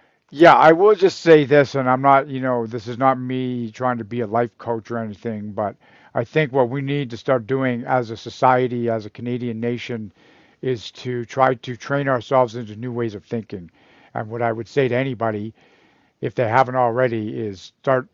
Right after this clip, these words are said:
thinking about what you can do, and, uh, let's stop focusing on the things that we can't do.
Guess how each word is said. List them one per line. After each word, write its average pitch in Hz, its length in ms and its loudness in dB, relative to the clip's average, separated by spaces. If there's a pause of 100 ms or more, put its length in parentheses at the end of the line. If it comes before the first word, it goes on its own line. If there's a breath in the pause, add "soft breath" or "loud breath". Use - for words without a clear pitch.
(120)
thinking 127 460 -6
about 117 240 -2
what 110 200 -8
you 110 300 -16
can 147 400 0
do, 139 380 -6 (460 soft breath)
and, 113 420 -4
uh, 113 380 0 (340)
let's 123 280 -2
stop 127 380 0
focusing 123 580 -6
on 113 140 -6
the 110 80 -10
things 120 260 -8
that 113 200 -4
we 117 100 -10
can't 117 540 -10
do. 87 280 -14